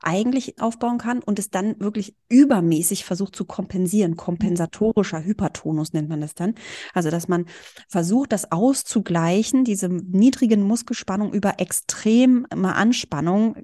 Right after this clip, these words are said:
Speaker 1: um überhaupt ein bisschen Farbe aufs Papier zu bekommen. Man kann sich vorstellen, dass das natürlich super anstrengend ist, ja. Also, Malen macht so sicherlich keinen Spaß, vor allem, weil das ja nicht unbedingt flüssiges Ausmalen ist, sondern eher ein zackiges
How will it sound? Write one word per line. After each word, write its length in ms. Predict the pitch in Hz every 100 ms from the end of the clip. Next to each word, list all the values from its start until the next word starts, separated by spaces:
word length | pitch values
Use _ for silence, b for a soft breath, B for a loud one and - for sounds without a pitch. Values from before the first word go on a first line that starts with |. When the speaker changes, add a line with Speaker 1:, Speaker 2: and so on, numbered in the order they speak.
| -
Speaker 1:
um 180 | 226 226
überhaupt 340 | 185 175 -
ein 40 | 196
bisschen 220 | - 156
Farbe 260 | 160 156
aufs 160 | 156 165
Papier 320 | - 165 170
zu 120 | -
bekommen. 320 | 175 165 196 196
Man 100 | 151
kann 140 | 180
sich 120 | 165
vorstellen, 640 | - 220 - 165 180 220 226
dass 120 | 185
das 120 | 165
natürlich 280 | 170 170 160
super 640 | - - - 196 190 156 -
anstrengend 500 | 214 - - 135 143
ist, 180 | 151 165
ja. 140 | 180
Also, 160 | 160 160
Malen 340 | 151 165 226
macht 160 | 190 -
so 180 | 226 185
sicherlich 420 | 185 226 208 -
keinen 300 | - 214 262
Spaß, 300 | - 160 156
vor 140 | -
allem, 260 | 175 190 202 B B B
weil 140 | 175
das 140 | 175 170
ja 80 | 175
nicht 180 | 226
unbedingt 380 | 214 196 185 180
flüssiges 460 | - 220 226 180 170
Ausmalen 640 | 175 233 - 170 165 160
ist, 160 | 160 -
sondern 220 | 170 165
eher 200 | - 185
ein 120 | 170
zackiges 800 | 165 - 247 - 214 233 233 -